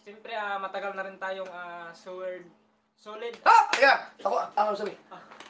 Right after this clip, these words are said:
Speaker 2: Si Gerald po ay matagal na matagal nang nag-, nakasubscribe sa akin, nanonood, nagko-comment sa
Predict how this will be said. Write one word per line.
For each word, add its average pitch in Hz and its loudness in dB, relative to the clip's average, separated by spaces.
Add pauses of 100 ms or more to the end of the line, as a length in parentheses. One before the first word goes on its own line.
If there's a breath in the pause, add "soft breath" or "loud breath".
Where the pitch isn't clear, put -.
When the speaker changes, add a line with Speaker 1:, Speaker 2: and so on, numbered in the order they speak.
(380)
Speaker 2:
Si - -8
Gerald 311 6
po 277 10
ay 226 6
matagal 226 6
na 233 4
matagal 226 4
nang 220 2
nag-, 208 0 (440 soft breath)
nakasubscribe 208 2
sa 190 4
akin, 190 2
nanonood, 185 0
nagko-comment 185 2
sa 180 -4